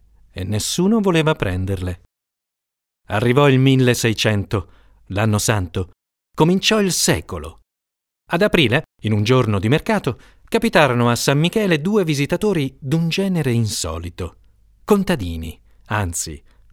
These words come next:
contadini della Bassa, che è la parte piana del contado di Novara, ricca d'acque sorgive, e a sud della città coltivata prevalentemente a riso. Lui,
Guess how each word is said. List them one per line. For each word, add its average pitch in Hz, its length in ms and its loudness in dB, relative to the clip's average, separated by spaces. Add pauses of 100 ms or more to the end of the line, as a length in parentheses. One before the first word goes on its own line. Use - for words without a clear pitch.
contadini 151 840 0
della 135 380 0
Bassa, 90 560 -6 (420)
che 113 240 0
è 117 40 2
la 120 100 2
parte 135 300 0
piana 127 400 2
del 107 160 -2
contado 113 500 2
di 104 100 0
Novara, 98 480 0 (360)
ricca 127 340 0
d'acque 113 320 0
sorgive, 117 600 0 (360)
e 147 360 2
a 117 40 0
sud 165 380 0
della 123 240 2
città 151 400 0
coltivata 123 540 0
prevalentemente 113 880 0 (200)
a 139 120 -4
riso. 87 540 -8 (840)
Lui, 190 380 6